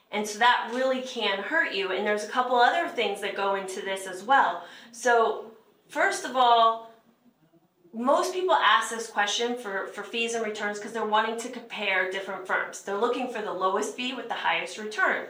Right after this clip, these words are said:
But as we talked about the other day,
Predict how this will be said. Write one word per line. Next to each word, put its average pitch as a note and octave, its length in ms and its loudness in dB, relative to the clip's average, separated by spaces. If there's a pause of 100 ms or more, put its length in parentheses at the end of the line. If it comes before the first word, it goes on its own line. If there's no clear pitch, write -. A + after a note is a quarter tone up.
(420)
But G#3+ 540 4 (420)
as G3 180 -10
we A3 140 -8
talked A3 320 -2
about G3+ 280 2
the G3+ 120 -4
other G3 240 -2
day, C4+ 400 0